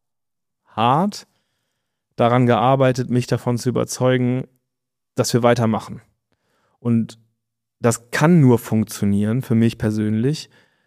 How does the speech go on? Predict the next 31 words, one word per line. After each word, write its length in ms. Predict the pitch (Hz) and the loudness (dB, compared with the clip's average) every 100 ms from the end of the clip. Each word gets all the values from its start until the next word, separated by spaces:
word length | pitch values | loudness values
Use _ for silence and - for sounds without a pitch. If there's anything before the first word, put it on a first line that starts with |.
| _ _ | _ _
wenn 200 | 113 120 | 2 2
ich 260 | 127 123 - | 0 -2 -2
entlastet 640 | 120 123 135 - - 107 | -2 2 0 0 -6 -6
werde 540 | 101 98 92 117 127 - | -6 -6 -4 -6 -6 -12
von 260 | _ 113 113 | _ -4 0
den 180 | 120 117 | 0 2
Aufgaben, 580 | 123 120 - 113 117 | -2 -2 -2 0 0
die 140 | 107 110 | 0 0
mich 240 | 113 113 | 0 -2
so 340 | 120 117 113 - | -2 0 0 -2
stark 560 | - 117 104 107 113 - | -6 -4 -4 -6 -10 2
belastet 640 | 135 113 98 - - - | 4 4 0 -8 -12 -10
haben. 340 | 82 104 165 - - _ _ _ _ | -8 -4 -6 -6 -20 _ _ _ _
Und 520 | 120 113 113 113 - - | 4 6 4 2 -6 0
genau 380 | 120 120 123 | 4 6 6
das 520 | 120 120 - - - _ _ _ _ _ | 4 2 0 -8 -14 _ _ _ _ _
ist 260 | 127 110 - | -2 -2 -4
der 160 | 120 117 | 0 2
Deal, 440 | 139 117 123 180 - _ | 4 4 2 -2 -8 _
den 180 | 107 107 | -2 0
wir 340 | 110 113 117 - _ | 0 -2 -4 -12 _
abgeschlossen 580 | - - 131 117 107 104 | -8 -4 -6 -4 -6 -6
haben. 320 | 95 95 - 113 | -6 -8 -10 -8
Ich 160 | 113 - | -6 0
darf 200 | 123 123 | 0 2
mich 140 | 127 | 0
in 100 | 127 | -2
Zukunft 440 | - 139 - 131 | -2 -6 -4 -4
um 100 | 117 | -2
das 240 | 110 123 - | -2 -2 -2
kümmern, 420 | - 131 127 131 | 0 0 0 -2